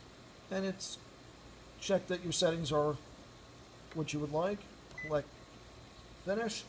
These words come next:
It will ask, "Do you want to apply these settings?" Click yes. As you can see, the network initializing message turns on, and after a minute or two,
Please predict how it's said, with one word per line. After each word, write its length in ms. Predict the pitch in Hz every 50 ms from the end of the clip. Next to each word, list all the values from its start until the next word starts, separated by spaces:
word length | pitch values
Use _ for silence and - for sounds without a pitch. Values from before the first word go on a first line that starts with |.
| - - 165
It 100 | 165 151
will 160 | 156 160 160
ask, 320 | 156 165 165 - - -
"Do 80 | - 165
you 120 | 151 151
want 200 | 143 147 160 165
to 160 | 165 165 156 143
apply 360 | - - - 151 156 156 151
these 240 | 151 151 151 143 -
settings?" 540 | - 151 127 117 110 - - - - - - - - - - - - - - - - -
Click 260 | - 147 143 143 - - - -
yes. 500 | 151 147 135 - - - - - - - - - - - - - - - - -
As 220 | 185 185 190 151
you 60 | 180 151
can 120 | 165 160
see, 420 | - - 170 170 170 165 165 156 - - -
the 80 | 156 151
network 360 | 156 165 - 156 160 151 -
initializing 760 | 147 156 160 - - 160 156 147 147 - 143 147 147 147 - - - - - - - - - - -
message 520 | 170 165 156 - - 170 160 - - - -
turns 320 | 170 170 165 160 143 127
on, 380 | 180 190 202 214 214 214 208 - - - - - - - - - - - - - - - - - - - - - - - - - - - -
and 360 | 226 214 214 214 202 190 - 190
after 340 | 185 180 - - 170 165 160
a 60 | 156
minute 360 | 156 156 156 156 156 151 143
or 80 | 156 151
two, 460 | 151 - - 151 143 139 139 143